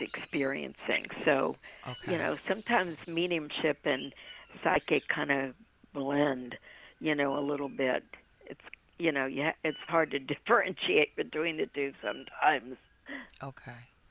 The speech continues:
Speaker 2: And I know you have another book, uh, nonfiction, which is Messages from the Spirit. And usually, I mean, I imagine when people,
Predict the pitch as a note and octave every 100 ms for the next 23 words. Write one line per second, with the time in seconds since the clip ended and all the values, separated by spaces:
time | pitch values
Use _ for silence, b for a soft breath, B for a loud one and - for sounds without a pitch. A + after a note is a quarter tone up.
0 | B B B B - D#3+ D#3+ D#3 D3 -
1 | D#3 E3+ G3+ G3 D#3 D3+ D#3 E3+ E3+ D3+
2 | D3 - _ - C3 - - - - C3+
3 | C3+ B2+ - D3 D#3 - D3+ D3+ D3 -
4 | D3 C3 - C#3 - D3 D3 - C3+ C3
5 | - - D#3 D3 A2+ - _ - - -
6 | b b b b b _ - D#3 D3+ D3
7 | C#3+ C3 - - _ _ _ _ - _
8 | _ - - - - - - - - -
9 | D#3+ G3 B3+ B3+ G#3+ F#3 D#3+ E3 - -
10 | E3+ F3 E3+ A3+ A3+ A3+ G3 E3+ - -
11 | - b b b b - F#3 A3+ A#3+ B3+